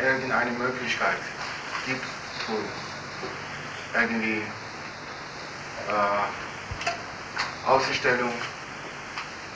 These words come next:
oder Kulturprogramm. Das wäre sehr gut, wenn, wenn,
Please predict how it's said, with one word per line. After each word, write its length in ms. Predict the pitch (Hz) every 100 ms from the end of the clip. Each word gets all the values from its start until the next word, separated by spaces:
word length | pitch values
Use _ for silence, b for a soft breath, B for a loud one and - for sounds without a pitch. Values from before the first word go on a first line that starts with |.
| -
oder 460 | 113 110 107 101 98 - -
Kulturprogramm. 1200 | 120 113 135 131 - 131 - 139 - 147 117 113 - - - - - - - - - -
Das 220 | 113 117
wäre 260 | 120 117 117 - - - - -
sehr 200 | 123 123
gut, 220 | 127 127
wenn, 220 | 123 120
wenn, 140 | 113